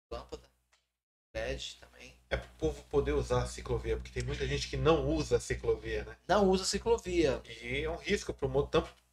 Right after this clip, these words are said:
Speaker 2: pro motorista.
Speaker 1: Então, é, o que acontece? O pessoal fala, "Mas por que que não faz tudo?" Porque tudo é licitação.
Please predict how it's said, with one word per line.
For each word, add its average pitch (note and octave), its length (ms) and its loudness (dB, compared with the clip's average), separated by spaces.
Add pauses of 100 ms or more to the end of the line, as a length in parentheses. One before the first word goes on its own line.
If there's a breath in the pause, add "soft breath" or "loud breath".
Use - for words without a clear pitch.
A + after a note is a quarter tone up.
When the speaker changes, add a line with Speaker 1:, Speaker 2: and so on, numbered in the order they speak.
(140)
Speaker 2:
pro C3+ 100 0
motorista. C3 720 2 (180)
Speaker 1:
Então, C3+ 500 0
é, C#3 480 2
o C3 40 -4
que - 120 -12
acontece? E3+ 420 0
O - 20 -20
pessoal D#3 240 -2
fala, F3 200 2
"Mas G3 120 -2
por - 100 -18
que - 100 -10
que - 100 -6
não A#3 100 2
faz A3 240 0
tudo?" A3+ 380 0
Porque F3+ 180 -4
tudo - 220 -10
é - 20 -6
licitação. - 840 -10